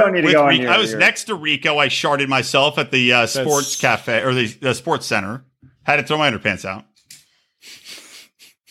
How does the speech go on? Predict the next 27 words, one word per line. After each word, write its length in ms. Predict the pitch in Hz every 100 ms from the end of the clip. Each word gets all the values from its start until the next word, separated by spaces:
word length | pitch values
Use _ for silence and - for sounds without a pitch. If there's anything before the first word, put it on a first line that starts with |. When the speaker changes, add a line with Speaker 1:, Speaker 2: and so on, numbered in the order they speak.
| _ - -
Speaker 1:
Don't 80 |
recall 280 | 277 202 190
Speaker 2:
I 80 | 170
was 120 | 170
Speaker 1:
that. 60 | -
Speaker 2:
so 220 | 208 262
good, 280 | 165 226 185
Rico 300 | 131 175 202
didn't 200 | 170 185
even 180 | 175 151
know 160 | 160 160
I 100 | 131
shit 280 | - 202
myself. 540 | 143 110 - 113 101 -
Went 180 | 135 -
to 60 | 170
the 80 |
bathroom, 400 | 135 117 110 113
threw 140 | - 147
my 120 | 147
underpants 340 | 131 131 113 120
away, 160 | 104
came 220 | 101 135 117
back 200 | 104 113
and 100 | 104
kept 140 | 98
drinking. 300 | 98 -